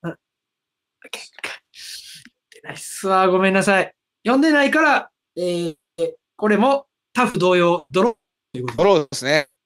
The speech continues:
Speaker 2: <laughs> あと別に、ワンピースでも正解やし。
Speaker 1: うん。あ、そう、
Speaker 2: べ-
Speaker 1: それ言うとそうやん。
Speaker 2: 別に、
Speaker 1: てか、ルロケンもめちゃくちゃ正解。
Speaker 2: ルロケンでも正解やから、そのさ、なんつうの。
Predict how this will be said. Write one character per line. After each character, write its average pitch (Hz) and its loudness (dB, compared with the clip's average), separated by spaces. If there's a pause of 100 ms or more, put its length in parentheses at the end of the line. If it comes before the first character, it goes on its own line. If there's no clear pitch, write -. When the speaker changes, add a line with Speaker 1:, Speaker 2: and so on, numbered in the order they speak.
(340)
Speaker 2:
<laughs> - -18 (2250)
あ 170 -6
と 202 -4
別 269 -6
に、 262 -4 (2000)
ワ 165 -4
ン 262 -12
ピ 285 0
ー 233 2
ス - -2
で 156 -4
も 117 -10
正 143 0
解 127 0
や 95 -2
し。 - -10 (720)
Speaker 1:
う 160 -12
ん。 156 -10 (680)
あ、 247 2
そ 294 2
う、 - 4
Speaker 2:
べ- 175 0
Speaker 1:
そ 277 2
れ 349 4
言 339 4
う - 0
と 311 0
そ 277 2
う - 4
や 143 0
ん。 - -14 (200)
Speaker 2:
別 151 2
に、 226 4
Speaker 1:
て - 6
か、 190 8
ル 190 8
ロ 185 6
ケ - 2
ン 370 2
も 214 -2 (100)
め 196 0
ち 156 8
ゃ - 8
く 180 8
ち 180 6
ゃ - 4
正 190 4
解。 190 6
Speaker 2:
ル - -
ロ - -
ケ - 2
ン - 4
で 233 4
も 160 4
正 160 2
解 156 6
や 120 2
か 110 -2
ら、 80 -10
そ - -10
の 147 -4
さ、 - -8 (160)
な 160 -10
ん 208 -12
つ - -12
う 85 -10
の。 - -20